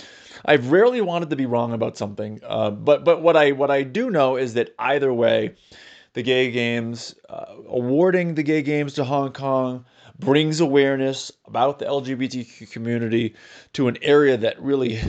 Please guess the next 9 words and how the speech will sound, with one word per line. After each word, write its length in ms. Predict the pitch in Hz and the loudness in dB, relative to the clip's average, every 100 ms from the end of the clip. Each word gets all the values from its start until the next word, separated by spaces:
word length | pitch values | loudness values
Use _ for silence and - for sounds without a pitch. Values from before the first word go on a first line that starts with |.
| - | -4
<laughs> 140 | - | -4
needs 320 | 139 277 160 | -4 -4 0
it, 200 | 147 - _ _ _ _ _ - | -2 -2 _ _ _ _ _ -6
and 340 | 127 123 120 - | -4 -4 -6 0
that's 260 | 135 - | 2 2
a 60 | 117 | -2
positive 640 | - 110 101 92 85 76 | -2 2 2 0 -6 -14
thing. 260 | - - - _ _ _ _ _ _ _ _ _ _ _ | -18 -20 -20 _ _ _ _ _ _ _ _ _ _ _
Uh, 140 | - | -8